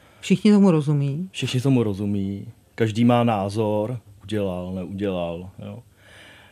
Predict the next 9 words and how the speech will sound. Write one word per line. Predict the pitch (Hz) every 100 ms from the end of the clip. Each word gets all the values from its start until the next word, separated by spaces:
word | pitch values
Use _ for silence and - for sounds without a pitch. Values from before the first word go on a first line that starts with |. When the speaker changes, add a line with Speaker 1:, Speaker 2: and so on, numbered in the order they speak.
| _ _ _
Speaker 2:
A | 110 107 110 110 107 107 107 _ _ _ - _ -
je | 117
to | - 123
vlastně | 123 120 143 135
i | 135
první | 127 120 131
kauza, | 123 113 120
která | 113 - 117 117
byla | 110 117 113 117 120